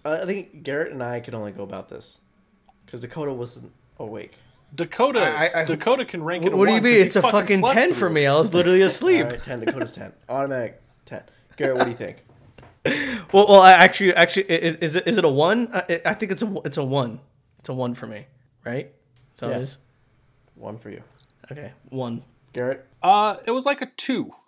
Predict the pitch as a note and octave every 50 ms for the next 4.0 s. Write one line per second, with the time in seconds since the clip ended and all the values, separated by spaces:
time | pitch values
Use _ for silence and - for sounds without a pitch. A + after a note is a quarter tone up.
0 | _ - - - F3+ E3+ - - D#3+ F3 F#3 G#3 A3 G3+ G3 G#3 B3 D4 - -
1 | - - D3 B2 G#2+ F2+ - - B2 C3 C#3 C#3+ D#3+ F3+ F#3+ F#3+ F#3+ F#3 F#3 F3
2 | F3+ F3 - E3 - _ _ E3+ F3+ F#3 - - - - _ _ _ _ _ _
3 | _ _ _ D3+ E3 F3 F3 - G#3+ G3+ G3+ G#3+ F#3+ - C#4 C#4 B3 C#3+ G#2